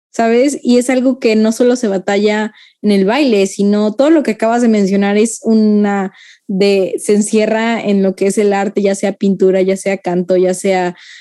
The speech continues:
lo que sea, porque es una forma de expresarte y es una forma de ser. Puedes llevarlo tan económicamente y vivir de eso, o también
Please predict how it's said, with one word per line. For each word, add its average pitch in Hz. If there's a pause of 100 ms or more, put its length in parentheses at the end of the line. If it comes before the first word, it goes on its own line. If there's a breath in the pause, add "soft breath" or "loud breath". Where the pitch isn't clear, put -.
(180 loud breath)
lo 226
que 233
sea, 233
porque 247
es 226
una 254
forma 233
de 226
expresarte 196
y 226
es 214
una 208
forma 196
de 185
ser. 214
Puedes 226
llevarlo 208
tan 196
económicamente 190
y 190
vivir 190
de 196
eso, 208
o 196
también 196